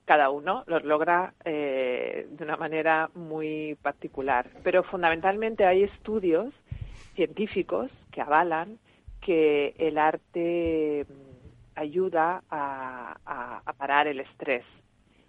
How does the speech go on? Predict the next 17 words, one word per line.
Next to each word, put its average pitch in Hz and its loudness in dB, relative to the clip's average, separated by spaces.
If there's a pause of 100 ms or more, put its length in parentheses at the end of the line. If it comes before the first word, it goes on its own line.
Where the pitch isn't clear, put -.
(220)
Y 170 -6
el 165 2
arte 165 2
ayuda 196 0
a 175 0
desarrollar 156 -2
la 151 -4
creatividad. 131 -6 (560)
La 151 -4
creatividad, 156 0 (220)
eh, 139 -6
efectivamente, 147 -6
es 147 -10 (160)
una 156 -4 (260)
transformación 139 -10 (580)
social 151 -2
importante 151 -8